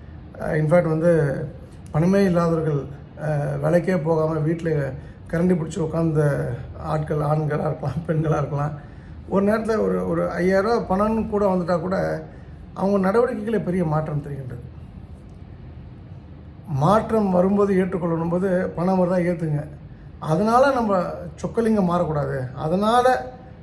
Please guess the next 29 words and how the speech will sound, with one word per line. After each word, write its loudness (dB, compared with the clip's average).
ராமசாமி 0
மாறக்கூடாது, 0
சுப்பிரமணியம் 0
மாறக்கூடாது, -2
விமலா 2
மாறக்கூடாது, -2
நிர்மலா 2
மாறக்கூடாது, -2
சாந்தி 0
மாறக்கூடாது, -2
பத்மா 0
மாறக்கூடாது. 0
இது -2
எப்படி 2
வேணா 4
நம்ம 0
சொல்லிக்கலாம். -6
ஐயோ, 2
நம்ம 2
வந்து 4
நம்முடைய 2
ஹியூமன் 0
வேல்யூ 2
தொலைச்சி -2
ஒரு 0
வாழ்க்கையை 0
வாழ்றது 0
வந்து -2
அர்த்தமற்றது. -4